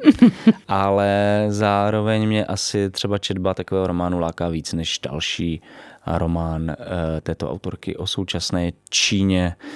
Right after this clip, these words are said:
Speaker 2: nebo nějakém jiném totalitním režimu.
Speaker 1: No, tak já jsem zvědavá, jestli nám řekne něco, jestli bude mít odvahu říct něco, co si nemyslí všichni.
Speaker 2: Tak Radka Denemarková zase občas asi říká věci, které si nemyslí všichni.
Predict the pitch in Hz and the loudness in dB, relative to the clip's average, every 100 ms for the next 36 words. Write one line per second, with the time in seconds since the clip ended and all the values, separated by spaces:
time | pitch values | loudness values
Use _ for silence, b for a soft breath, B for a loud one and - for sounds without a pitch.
0 | B B - 87 85 87 85 82 78 - | B B -6 -2 -2 0 0 -2 -4 -2
1 | 87 85 82 85 82 80 78 80 B B | 0 0 0 0 0 -2 -6 -10 B B
2 | B - - 90 - 87 82 87 85 80 | B -12 -8 -6 -4 -4 -4 -4 -4 -4
3 | 80 87 78 73 - - 208 214 185 190 | -6 -6 -6 -8 -6 4 8 8 8 8
4 | 180 196 180 175 226 214 180 196 180 180 | 8 6 8 8 8 6 6 4 4 4
5 | 175 190 185 180 - 185 180 - 233 _ | 2 4 4 4 6 6 6 4 -6 _
6 | - 190 208 220 214 214 185 180 185 196 | 0 6 8 10 8 8 6 8 6 6
7 | 190 - 185 175 180 190 - 196 185 180 | 2 2 2 2 2 2 6 8 8 6
8 | 208 214 - 185 - 240 311 B B B | 4 4 2 2 4 4 4 B B B
9 | - - - - 101 - 131 143 - 156 | -16 -16 -8 -4 0 2 2 4 4 4
10 | 107 95 87 92 95 95 - 107 104 104 | 4 0 2 2 2 -2 0 2 2 2
11 | 92 - 95 - - 101 95 113 95 - | -4 -4 -6 -6 -8 -6 -6 -6 -6 -4
12 | 95 90 - 104 104 104 - 101 101 - | -4 -4 -8 -10 -8 -6 -4 -4 -4 -6
13 | 104 107 104 110 104 104 | -8 -8 -8 -6 -6 -6